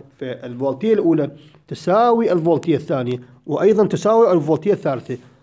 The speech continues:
وبالتالي تساوي ثمنتاش،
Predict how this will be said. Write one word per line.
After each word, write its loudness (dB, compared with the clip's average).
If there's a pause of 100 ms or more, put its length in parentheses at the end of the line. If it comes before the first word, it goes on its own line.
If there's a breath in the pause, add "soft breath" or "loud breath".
(240 soft breath)
وبالتالي 0 (380)
تساوي -2 (680 soft breath)
ثمنتاش، -4